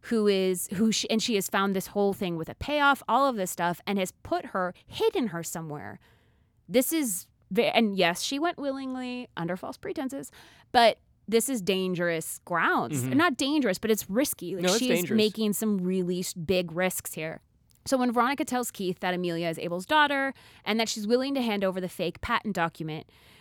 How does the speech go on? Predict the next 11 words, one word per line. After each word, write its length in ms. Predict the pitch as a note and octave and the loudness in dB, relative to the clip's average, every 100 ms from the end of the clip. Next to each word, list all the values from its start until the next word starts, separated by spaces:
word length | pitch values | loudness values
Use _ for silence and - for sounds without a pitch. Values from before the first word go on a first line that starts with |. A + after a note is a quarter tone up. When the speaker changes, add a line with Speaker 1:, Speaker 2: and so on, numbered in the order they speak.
| - | 0
Speaker 1:
we 120 | A#3+ | 6
also 300 | B3 A#3+ - | 8 6 2
learn 340 | C4+ F#3+ F#3 F#3 | 2 2 2 2
that 220 | F3+ E3+ | 0 -2
Keith 420 | - - A#3 A3+ | -6 -6 -6 -4
knows 520 | F#3+ F3 F3 E3+ E3+ - _ - | -2 -2 0 -4 -6 -16 _ -2
that 140 | G3+ | 0
Abel 260 | F3 F3 F3+ | 0 -2 -4
Kuntz 260 | - E3 F3 | -6 -8 -8
is 120 | D#3+ | -6
dying 580 | E3 F#3+ F3 E3+ G#2+ | 0 0 0 -4 -12